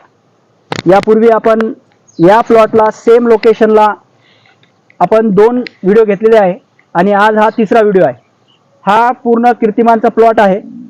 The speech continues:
कीर्तिमान या व्हरायटीवरती तुम्हाला खऱ्या अर्थाने वास्तुस्थिती काय आहे ते दाखवण्याचा आम्ही प्रयत्न करतो आहे. आज पंच्याहत्तर दिवस झाल्यानंतर काकांचे दोन खुडे झालेले आहेत आणि दोन खुड्यामध्ये जी त्यांना समस्या आलेली आहे, त्याच्यामध्ये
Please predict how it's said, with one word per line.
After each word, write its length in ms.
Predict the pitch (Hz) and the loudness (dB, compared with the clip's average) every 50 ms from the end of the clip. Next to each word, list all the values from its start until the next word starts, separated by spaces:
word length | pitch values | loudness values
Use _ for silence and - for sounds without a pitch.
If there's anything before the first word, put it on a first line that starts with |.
| _ _ _ _ _ _ - - | _ _ _ _ _ _ -2 0
कीर्तिमान 520 | 233 220 202 - 269 254 262 262 262 254 | 0 0 2 2 2 4 4 2 2 2
या 160 | 233 233 233 | 2 2 2
व्हरायटीवरती 640 | 226 202 190 196 208 196 247 233 226 220 - 240 233 | 2 2 2 2 2 2 2 2 2 2 0 -4 -4
तुम्हाला 340 | 226 233 220 220 214 220 220 220 - | -4 -2 0 2 2 2 0 -2 -2
खऱ्या 220 | - 208 220 214 214 | -2 0 2 2 2
अर्थाने 260 | 214 214 226 226 220 | 2 0 -2 -2 -2
वास्तुस्थिती 720 | 202 175 175 185 190 - - 294 247 - - 262 - 277 | -2 0 0 -2 -2 -2 -2 -2 -2 0 -2 -2 0 0
काय 260 | 262 - 247 233 214 | 0 0 -2 0 0
आहे 180 | 208 202 202 226 | 0 0 0 -2
ते 160 | 254 - 240 | 0 0 2
दाखवण्याचा 420 | 226 214 196 - 220 220 214 - 214 | 2 2 0 0 -2 -4 0 0 -2
आम्ही 140 | 214 214 | -2 0
प्रयत्न 300 | 202 214 208 202 196 214 | -2 -2 -2 -2 -2 -4
करतो 200 | 196 208 202 214 | -4 -2 0 0
आहे. 120 | 208 175 180 - _ _ _ _ _ _ _ _ _ _ _ - | 0 -2 -2 -6 _ _ _ _ _ _ _ _ _ _ _ -4
आज 160 | 202 220 240 233 | -2 -2 -2 -2
पंच्याहत्तर 500 | 233 240 226 220 214 247 240 - 240 233 | -2 -2 -2 0 0 -2 0 0 0 -2
दिवस 360 | 214 208 202 214 226 226 214 | -2 -4 -2 0 0 0 0
झाल्यानंतर 680 | 208 196 185 202 214 214 220 220 214 262 247 214 160 - _ _ _ _ _ _ _ - | 0 0 2 2 2 2 2 -2 0 0 0 0 0 -4 _ _ _ _ _ _ _ -4
काकांचे 380 | 190 185 - 220 220 220 233 | -4 -2 0 -2 0 0 0
दोन 320 | 220 190 175 226 262 294 285 - | -2 0 0 0 0 0 0 -2
खुडे 200 | 247 254 247 226 | 0 2 2 2
झालेले 260 | 220 214 220 226 220 | 2 2 2 2 2
आहेत 160 | 185 175 202 - _ _ _ _ _ _ _ _ _ - | 2 0 -2 -6 _ _ _ _ _ _ _ _ _ -4
आणि 180 | 185 202 233 | -2 -2 -2
दोन 300 | 233 185 185 226 269 285 - | -2 0 2 2 2 0 0
खुड्यामध्ये 680 | - 220 214 226 233 240 233 247 233 170 - - _ _ _ _ _ _ - 165 151 151 | 0 0 2 2 0 0 0 0 0 0 -2 -8 _ _ _ _ _ _ -12 -10 -6 -2
जी 200 | 175 233 277 302 | 0 2 2 2
त्यांना 340 | 294 - 262 247 247 254 254 247 - | 2 0 -2 0 2 0 0 0 0
समस्या 360 | 220 202 226 254 - - 285 | 0 0 0 0 0 0 0
आलेली 260 | 254 247 247 240 240 | 0 0 0 0 0
आहे, 300 | 233 226 208 196 185 143 127 _ _ _ _ _ _ _ _ - | 0 0 0 0 -2 -2 -4 _ _ _ _ _ _ _ _ -2
त्याच्यामध्ये 640 | 214 208 - 247 233 233 233 220 233 233 233 240 240 | -2 0 0 0 0 0 2 2 4 4 4 2 0